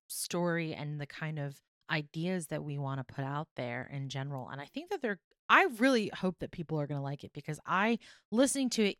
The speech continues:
a million times and still loving it every time I hear it,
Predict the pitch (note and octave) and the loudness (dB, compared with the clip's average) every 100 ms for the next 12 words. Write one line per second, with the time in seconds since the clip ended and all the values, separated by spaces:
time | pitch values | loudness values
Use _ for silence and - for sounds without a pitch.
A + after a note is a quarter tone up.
0 | _ G3+ A3 C#4 D#4 C4 A3 G3 F3 F3 | _ 4 6 8 8 6 6 6 6 4
1 | F3 - - - _ - B3 - C4+ A#3+ | 0 -4 -12 -20 _ 4 4 4 2 4
2 | G#3 F#3+ G#3+ A3 F#3+ D#3 C#3+ D3+ F#3 F#3+ | 4 4 4 6 4 2 0 0 0 0
3 | F#3+ G3 - E3+ E3 D3 - F3+ D#3+ C3+ | -2 -4 -2 -2 -2 -4 -6 -4 -2 -4
4 | B2+ | -6